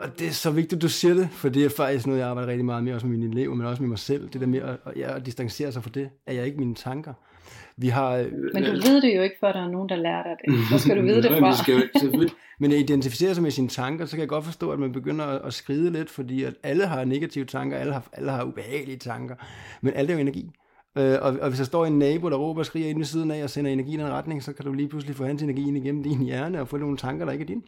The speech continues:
Speaker 1: Jeg tror, alle kender det her med at stå og skære grøntsager og tænke, "Åh, jeg skal ikke stikke min kniv ind i ham, hende, der står ved siden af mig," eller et eller andet. "Ej, tænkte jeg det? Er der noget galt med mig?" Det er bare en tanke, der intet med dig at gøre. Det synes jeg er rigtig væsentligt, øh, det der. Vi har jo også tres, halvfjerds tusind tanker om dagen.
Speaker 2: Mm.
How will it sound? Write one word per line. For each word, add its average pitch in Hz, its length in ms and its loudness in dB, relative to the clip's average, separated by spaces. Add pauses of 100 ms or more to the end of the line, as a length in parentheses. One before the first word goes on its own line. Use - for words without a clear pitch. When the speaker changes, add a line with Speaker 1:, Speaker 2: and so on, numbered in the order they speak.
(360)
Speaker 1:
Jeg 127 80 -6
tror, 139 140 4
alle 139 140 4
kender 139 220 4
det 131 100 6
her 135 80 6
med 131 120 4
at 131 80 2
stå 131 160 -2
og 123 60 -2
skære 123 200 -4
grøntsager 127 440 -2
og 113 60 -4
tænke, 123 220 -4
"Åh, 127 80 -6
jeg 123 80 -6
skal 135 100 -6
ikke 127 80 -8
stikke 123 180 -6
min 117 100 -6
kniv 127 240 -6
ind 123 100 -4
i - 20 -4
ham, 120 160 -6
hende, 120 120 -4
der 123 60 -6
står 123 160 -8
ved 117 80 -10
siden 120 180 -8
af 117 40 -8
mig," 135 160 -6
eller 131 140 -8
et 180 60 0
eller 151 160 2
andet. 135 160 -2 (280)
"Ej, 180 120 0
tænkte 185 280 0
jeg 170 60 2
det? 175 160 2
Er 151 100 -4
der 143 60 -2
noget 156 140 0
galt 151 200 -2
med 139 100 -2
mig?" 151 120 -4 (420)
Det 127 60 2
er 120 40 4
bare 110 120 -4
en 110 60 -2
tanke, 113 340 -4
der 120 60 -4
intet 117 280 -2
med 113 80 -6
dig 113 140 -8
at 117 60 -10
gøre. 120 180 -10 (440)
Det 123 80 -2
synes 127 140 4
jeg 127 60 6
er 113 60 0
rigtig 127 280 2
væsentligt, 120 460 -2 (180)
øh, 123 180 -10
det 123 120 -4
der. 131 100 -8
Vi 131 120 -4
har 127 140 2
jo 127 140 2
også 127 280 -4
tres, 123 200 -6
halvfjerds 123 320 -6
tusind 113 260 -8
tanker 123 320 -2
om 131 100 -6
dagen. 135 220 -8
Speaker 2:
Mm. 131 60 -14